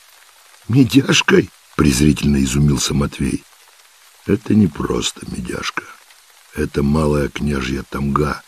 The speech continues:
хакана Асыки. За неё можно получить очень и очень много. Любой вагул или остяк —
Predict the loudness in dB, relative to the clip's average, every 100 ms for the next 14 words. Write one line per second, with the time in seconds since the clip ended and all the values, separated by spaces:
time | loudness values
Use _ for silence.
0 | _ -10 -6 -2 -2 -2 -4 -4 -4 -4
1 | -8 -16 -20 -20 _ _ _ _ -14 -4
2 | -2 0 0 0 -2 -2 -4 -6 -6 -6
3 | -4 -6 -6 -10 -2 0 2 0 -2 -4
4 | -8 -6 -4 -2 -4 -4 -6 -8 -8 -10
5 | -14 -18 _ -20 -20 _ _ -20 _ 0
6 | 2 6 6 6 2 2 2 4 2 0
7 | -4 -6 -4 -6 -6 -12